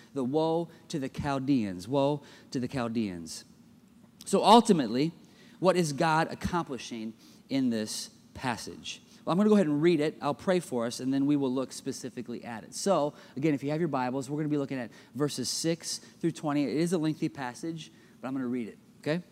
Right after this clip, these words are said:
Shall not all these take up their taunt against him,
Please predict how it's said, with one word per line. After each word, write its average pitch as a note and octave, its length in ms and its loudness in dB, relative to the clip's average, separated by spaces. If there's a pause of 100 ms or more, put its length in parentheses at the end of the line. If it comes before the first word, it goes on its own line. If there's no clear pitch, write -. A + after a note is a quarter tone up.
(1500)
Shall G#3+ 280 10
not G#3+ 240 10
all G3 240 10
these F#3+ 340 6
take F#3 240 6
up F3 160 4
their F3 160 2
taunt E3 480 -2 (100)
against C#3+ 420 -2
him, G2+ 340 2